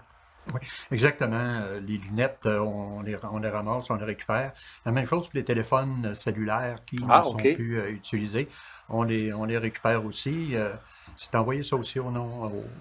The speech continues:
Speaker 1: au Lyon International. Euh, je crois que ça vaut un dollar ou il donne un dollar
Speaker 2: Ok.
Speaker 1: à, au camp coronavirus, euh, qui est une activité, là, du, du Lyon International.
Speaker 2: Mhm.
Speaker 1: Euh, donc, c'est, c'est, ça va pour une bonne cause, ça aussi. Oui, les jouets, on les accepte aussi, en bon état, naturellement.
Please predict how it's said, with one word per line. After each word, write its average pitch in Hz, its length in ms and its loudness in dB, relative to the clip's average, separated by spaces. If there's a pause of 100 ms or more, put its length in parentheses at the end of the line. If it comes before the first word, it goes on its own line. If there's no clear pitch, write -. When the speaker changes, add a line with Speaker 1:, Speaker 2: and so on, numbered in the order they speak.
(140)
Speaker 1:
au 113 60 -4
Lyon 120 200 2
International. 127 840 0 (560)
Euh, 98 60 -6
je - 100 -6
crois 175 140 2
que - 60 -8
ça 123 100 0
vaut 127 240 0
un 135 120 0
dollar 120 600 0
ou 113 240 -2
il 113 100 0
donne 143 240 4
un 135 120 0
dollar 120 480 2
Speaker 2:
Ok. 117 300 -8 (100)
Speaker 1:
à, 120 320 2
au 110 200 -4
camp 120 240 2
coronavirus, 113 760 -2
euh, 107 40 0 (100)
qui - 100 -10
est - 120 -10
une 104 320 -8
activité, 107 560 -2
là, 104 160 -6
du, 98 220 -14
du 101 200 -10
Lyon 101 160 -6
International. 104 600 -6 (140)
Speaker 2:
Mhm. 120 360 -2
Speaker 1:
Euh, 107 180 2
donc, 117 460 2
c'est, 101 380 -4
c'est, 110 260 -8
ça 107 140 -2
va 110 140 2
pour 110 180 -4
une 104 80 -2
bonne 101 180 0
cause, 113 260 0
ça 110 100 -2
aussi. 113 260 -6 (200)
Oui, 127 280 4
les 117 160 0
jouets, 117 260 -2 (120)
on 107 100 -4
les 101 200 -4
accepte - 400 -4
aussi, 120 400 -6
en 110 100 -4
bon 104 200 -4
état, 107 220 -4
naturellement. 107 640 -6